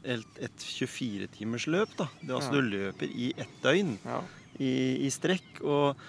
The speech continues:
Speaker 1: og, og sånn, så, og det er klart at det, du må fordele krefter, altså,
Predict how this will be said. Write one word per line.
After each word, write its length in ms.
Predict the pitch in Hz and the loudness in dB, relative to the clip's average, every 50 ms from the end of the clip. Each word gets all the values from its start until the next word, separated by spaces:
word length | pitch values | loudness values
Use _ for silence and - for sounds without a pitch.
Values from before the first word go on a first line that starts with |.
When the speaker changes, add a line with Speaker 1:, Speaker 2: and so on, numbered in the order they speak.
| - - - - | -18 -18 -12 -6
Speaker 1:
og, 880 | - 143 135 135 135 135 135 135 135 135 135 135 135 135 135 139 123 - 139 | -2 2 4 4 6 6 6 6 6 6 4 4 4 2 2 0 0 0 0
og 80 | 139 | 0
sånn, 220 | - - 190 190 170 143 | 2 2 2 2 2 2
så, 200 | - - - - | 0 0 -2 -2
og 180 | 139 147 147 | -2 -2 2
det 140 | 120 147 143 | 2 2 2
er 40 | - | 2
klart 200 | - 120 113 117 | 2 2 2 2
at 80 | 127 - | 0 0
det, 320 | 143 135 120 117 117 120 | 0 -2 -2 -4 -8 -4
du 80 | 127 131 | -2 0
må 300 | 135 135 135 139 139 127 - - - - - - - - | 2 4 4 4 2 2 -2 -8 -18 -18 -20 -14 -6 -2
fordele 400 | 127 120 110 113 113 107 110 113 | 0 2 4 4 4 4 2 0
krefter, 920 | - - - 156 180 175 - - - - - - 160 165 170 170 170 156 160 | -4 -4 -2 0 0 0 0 -4 -14 -8 0 2 4 6 6 6 4 4 2
altså, 320 | - - 127 113 - 135 | 0 0 0 0 -2 -4